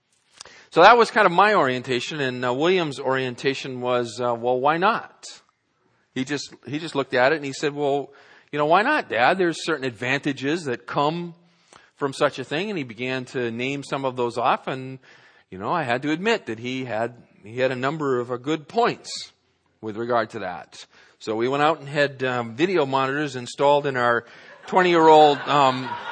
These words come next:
no, <laughs> I just, he's, not so. <laughs> But anyway, but, but I was reflecting on that conversation this week, and in particular, I was reflecting on it with regard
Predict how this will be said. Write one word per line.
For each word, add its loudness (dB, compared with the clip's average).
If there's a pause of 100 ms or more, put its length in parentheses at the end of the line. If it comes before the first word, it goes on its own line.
(380)
no, 8
<laughs> -6
I -2
just, -4
he's, -8 (960)
not 2
so. 2 (440)
<laughs> 2 (1000)
But 0
anyway, 0
but, -2
but 6
I 10
was 4
reflecting 2
on 2
that -2
conversation 0
this -6
week, -6
and -6
in -2
particular, 0
I 4
was -4 (200)
reflecting -2
on -2
it -4
with -6
regard 2